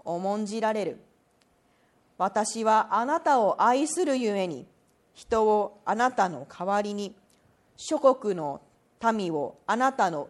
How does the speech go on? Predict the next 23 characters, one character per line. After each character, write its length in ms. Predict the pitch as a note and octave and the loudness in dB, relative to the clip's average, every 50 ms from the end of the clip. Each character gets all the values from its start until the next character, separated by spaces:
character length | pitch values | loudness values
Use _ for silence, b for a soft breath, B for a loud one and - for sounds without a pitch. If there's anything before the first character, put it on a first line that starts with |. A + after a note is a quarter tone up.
| - _ | -12 _
命 480 | - C#4 E4 F4 F#4 F4 F#4 - B3+ | -4 -2 -2 0 -2 -4 -4 -6 -4
の 140 | A3 F#3 E3+ | -2 -2 -4
代 180 | F#3 - F3+ F#3 | -4 -4 -4 0
わ 160 | G3 G3 G3 | 2 2 0
り 120 | G3 G3 | 0 -2
に 180 | F#3+ F#3+ G3 - | -6 -8 -10 -10
与 420 | - - F3+ F#3 - A#3+ B3 C4 B3+ | -10 -12 -12 -10 -8 -6 -6 -4 -4
え 60 | B3+ | -6
る」 180 | B3+ B3 A#3+ A#3+ _ _ _ _ _ _ _ _ _ _ _ - | -6 -6 -8 -10 _ _ _ _ _ _ _ _ _ _ _ -4
と 180 | A3+ F#3+ E3+ | -4 -4 -4
ま 220 | E3 F3 G3 B3+ D#4+ | -2 -2 -2 -2 0
で 320 | F#4 C#4+ G#3 D3 - - _ _ | 0 0 -2 -2 -6 -12 _ _
言 120 | - F#3+ | -14 -14
っ 20 | F3 | -14
て 240 | - _ _ G3+ F#3+ | -16 _ _ -8 -6
く 160 | F#3+ - G3 | -6 -6 -4
だ 140 | F#3+ F3+ F3+ | -4 -4 -4
さ 220 | - - B3+ C#4+ | -4 -2 -2 0
る 220 | C#4 A#3 E3+ - - | 0 -2 -4 -6 -10
お 80 | - D3+ | -14 -10
方 340 | - - D#3 - - D#3 E3 | -8 -6 -6 -4 -6 -6 -6
で 160 | D#3+ D3+ D#3 | -6 -8 -10
す。 180 | - - - | -12 -16 -18